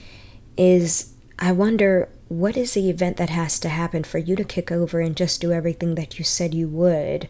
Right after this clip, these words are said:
on any given day? And for the people that do the intentional work all year, we already know what we're doing. We are intentional every month, not just one month out of the year when everyone else is doing it.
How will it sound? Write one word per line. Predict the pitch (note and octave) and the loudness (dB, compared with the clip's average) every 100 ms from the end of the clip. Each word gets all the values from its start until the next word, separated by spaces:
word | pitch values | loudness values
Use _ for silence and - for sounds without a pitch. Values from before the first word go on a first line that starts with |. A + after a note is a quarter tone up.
| - - | -16 -6
on | F3 F3+ | 0 2
any | G3 F#3+ | 2 2
given | F#3 D#3+ D3+ | 2 0 -2
day? | D#3+ D3 F#3 F3+ - - - - - - - - - - - - - - - - E3 | -4 -6 -8 -10 -14 -20 -20 -20 -20 -20 -20 -20 -20 -20 -20 -20 -20 -20 -20 -8 -2
And | F3 | 0
for | - F3 | 2 0
the | |
people | E3 E3+ D#3+ D#3+ D#3 D#3 | 0 -2 -2 -2 -2 -2
that | D#3 D#3+ - | -2 -6 -6
do | D#3+ F#3 F#3 | 0 0 2
the | F3 | 0
intentional | D#3+ E3+ D#3+ D#3+ D3+ | 0 -2 -4 -4 -6
work | D#3+ D#3 - | -6 -8 -8
all | D#3 | -8
year, | D3+ E3+ F#3 D#3 F2 - - | -2 2 2 0 -4 -8 -6
we | F#3 G#3 | -4 -2
already | F#3 F#3 E3 D#3+ | -2 -2 0 -2
know | D#3+ F3+ | 0 0
what | E3 D#3 D#3 | -2 -6 -8
we're | D3 | -10
doing. | - F3 F3+ D3 - - - - F3 | -4 0 0 -2 -8 -12 -14 -12 -2
We | F#3+ | 2
are | F#3 | 4
intentional | E3 D3+ F3 D#3+ - D3 D#3 | 2 -2 -2 -2 -4 -4 -4
every | D#3 - | -4 -6
month, | D3+ F#3+ - - - | -2 0 -2 -6 -6
not | D#3+ D3+ | -6 -4
just | F3 D#3 E3+ | -4 -2 -2
one | D#3 | -2
month | E3 D3+ D#3+ | -2 -4 -4
out | D3+ | -6
of | D3 | -6
the | D3+ | -2
year | E3 D3+ | 0 0
when | - | -4
everyone | D#3 D3 C#3+ D#3+ | -6 -6 -6 -4
else | D#3 D#3 | -4 -4
is | C#3+ | -4
doing | - E3+ E3 | 0 0 0
it. | D3 | -2